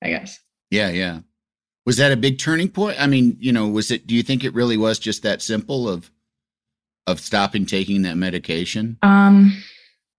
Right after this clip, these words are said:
Speaker 1: yeah. Yeah.
Speaker 2: Yeah.
Speaker 1: I, I was truly a different person, I think. Um,
Speaker 2: Yeah.
Speaker 1: really, like,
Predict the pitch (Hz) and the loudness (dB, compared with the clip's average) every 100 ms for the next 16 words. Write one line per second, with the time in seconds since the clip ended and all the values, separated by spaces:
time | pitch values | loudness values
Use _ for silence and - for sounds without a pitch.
0 | _ - 185 185 175 151 143 - _ _ | _ -6 0 2 2 0 -4 -12 _ _
1 | _ _ - 175 170 160 147 175 170 180 | _ _ -2 0 2 0 -4 -2 0 0
2 | 190 - - 180 180 185 180 - - 196 | -2 -10 -4 0 2 2 0 -2 2 4
3 | 196 190 185 175 - 165 165 160 - 165 | 4 4 4 0 -2 -2 -2 -4 -6 -2
4 | 160 135 131 - 175 - - - - _ | -2 -4 -6 -6 -4 -6 -6 -10 -14 _
5 | - 98 92 62 196 - - 87 71 69 | -6 -4 -4 -4 -10 -8 -4 -4 -4 -2
6 | 185 175 170 156 156 | 0 2 0 0 -4